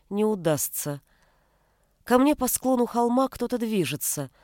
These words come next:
Виден всего лишь его темный силуэт —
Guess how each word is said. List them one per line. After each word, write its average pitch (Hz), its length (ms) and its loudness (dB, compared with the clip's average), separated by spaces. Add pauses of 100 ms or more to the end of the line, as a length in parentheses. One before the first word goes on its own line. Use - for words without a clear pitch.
(420)
Виден 208 460 0
всего 220 400 -2
лишь 220 260 -2
его 214 200 -2
темный 208 400 -2
силуэт — 214 680 -2